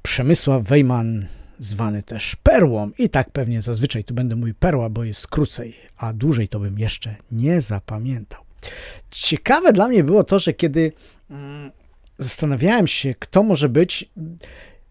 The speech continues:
nie wiedziałem, że to będzie ktoś, kogo będę kojarzył w ogóle. Mm,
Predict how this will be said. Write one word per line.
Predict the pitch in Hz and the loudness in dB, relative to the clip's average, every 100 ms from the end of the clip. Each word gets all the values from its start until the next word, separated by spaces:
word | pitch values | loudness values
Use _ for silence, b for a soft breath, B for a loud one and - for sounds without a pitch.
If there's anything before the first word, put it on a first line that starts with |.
| _ - - - - - - - 214 | _ -10 -10 -14 -18 -18 -20 -14 -2
nie | 190 220 | 2 4
wiedziałem, | 220 226 269 392 339 180 | 2 2 2 2 2 0
że | 180 | 0
to | 247 | 0
będzie | 247 240 214 | 0 0 -2
ktoś, | - - 214 - - - | -4 0 0 0 -10 -8
kogo | - 202 | 0 2
będę | 180 135 123 143 | 4 2 0 -4
kojarzył | - 240 285 208 117 120 | 2 4 4 2 0 -2
w | 107 | -4
ogóle. | 107 101 - _ _ B B B B B B _ _ | -8 -12 -18 _ _ B B B B B B _ _
Mm, | 127 117 110 | -6 -4 -6